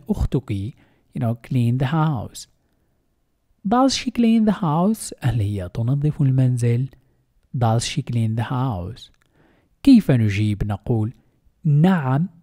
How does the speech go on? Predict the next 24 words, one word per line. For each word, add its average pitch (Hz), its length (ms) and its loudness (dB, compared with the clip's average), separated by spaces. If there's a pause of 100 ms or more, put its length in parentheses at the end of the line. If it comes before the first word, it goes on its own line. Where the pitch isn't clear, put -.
(200)
هي 107 720 -2 (280)
تنظف 110 840 -2 (200)
المنزل." 139 800 2 (760)
Yes, 139 720 -2 (440)
she - 280 -6 (200)
cleans. 104 720 -2 (240)
دائمًا 190 300 4
نضيف 147 340 2
هنا 117 220 -2 (160)
S. - 160 -14 (460)
أيضًا 254 220 6
هنا 208 320 6
she - 200 -2
يمكن 185 460 2
أن 143 120 2
نعوضها. 110 420 0
يمكن 196 260 2
أن 196 100 2
نقول: 185 300 2
"Yes, 170 460 0 (180)
Sarah 208 540 0 (200)
cleans 208 580 2
the 139 160 0
house." - 680 -10